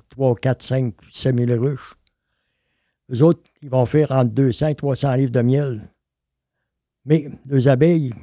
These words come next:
vont produire vingt livres de miel par jour,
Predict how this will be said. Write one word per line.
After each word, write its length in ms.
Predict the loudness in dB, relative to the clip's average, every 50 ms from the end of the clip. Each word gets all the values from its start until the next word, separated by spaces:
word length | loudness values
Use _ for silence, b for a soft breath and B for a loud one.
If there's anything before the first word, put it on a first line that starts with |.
| -18 -18 -10
vont 180 | -2 0 0 0
produire 840 | 2 2 2 2 2 2 4 4 4 4 4 2 0 -2 -6 -8 _ _ _ _ _ _ _ _ _ _ _
vingt 220 | 0 2 2 4
livres 200 | 6 4 4 4
de 100 | 4 4
miel 220 | 4 4 4 2 2
par 200 | 0 -2 -2 -2
jour, 440 | -2 -4 -6 -6 -8 -10 -14 _